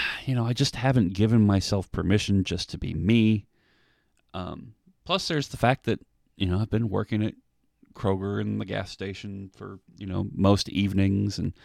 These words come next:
there's always something going on, and, and I, I make that excuse, you know, I can't find time, or it'll be a different time every day, and, you know, this, that, and the other thing. Anyway, that's, that's kind of the thought process that I'm in right now.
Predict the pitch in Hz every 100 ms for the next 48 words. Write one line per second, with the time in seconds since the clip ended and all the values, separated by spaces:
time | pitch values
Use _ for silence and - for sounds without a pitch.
0 | - - - _ - 98 98 95 - 95
1 | 95 90 85 80 87 120 113 113 104 104
2 | 98 90 92 - - 90 90 - _ -
3 | _ _ _ _ _ _ _ _ _ -
4 | - - 113 107 104 92 - 104 87 -
5 | 92 90 87 90 110 - - 107 104 98
6 | - 110 104 90 87 90 92 92 90 95
7 | 101 98 107 - 95 - 113 117 107 107
8 | 104 104 120 95 90 - - - _ -
9 | _ _ _ - 87 82 85 110 - 101
10 | - 92 87 - - - _ _ _ _
11 | _ _ _ _ 131 101 78 113 131 -
12 | - - _ _ _ - 131 135 - 131
13 | 110 92 90 104 95 - 92 87 92 87
14 | 90 85 87 98 87 85 - 87 87 87